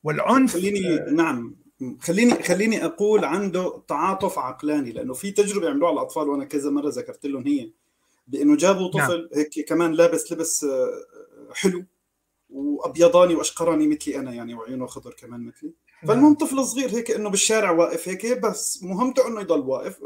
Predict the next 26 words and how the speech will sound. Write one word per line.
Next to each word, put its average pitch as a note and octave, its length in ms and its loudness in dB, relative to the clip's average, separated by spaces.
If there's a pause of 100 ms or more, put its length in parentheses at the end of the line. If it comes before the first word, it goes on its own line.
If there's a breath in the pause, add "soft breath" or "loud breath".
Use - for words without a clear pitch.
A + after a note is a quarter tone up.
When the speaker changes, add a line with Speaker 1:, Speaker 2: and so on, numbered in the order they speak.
Speaker 2:
يعني - 180 -6
عمره G#3+ 220 -2
سنة E3+ 240 -4
ونص D#3+ 240 -4
يا C#3+ 80 -2
دوب C3+ 200 -2
واقف A#2+ 220 -8
على A2+ 180 -14
رجله، A2+ 220 -20 (220)
صغير. C3+ 420 -6
Speaker 1:
نعم. B2+ 280 -8 (220)
Speaker 2:
وبشوفوا A#3+ 680 -2
ردود F#3+ 280 -4
فعل F#3+ 260 -6
الناس، D3+ 340 -4
فكان B3 400 0
كتير A#3+ 320 -2
ناس G3+ 240 -2
توقف D#3+ 720 -8
ويشتروا D3+ 380 -2
له C#3+ 140 0
أكلات D3 560 -2
ويتصلوا D#3 720 -8 (320 soft breath)
وين E3+ 300 4
ماما F3 440 0
ويلعبوه، D#3+ 800 0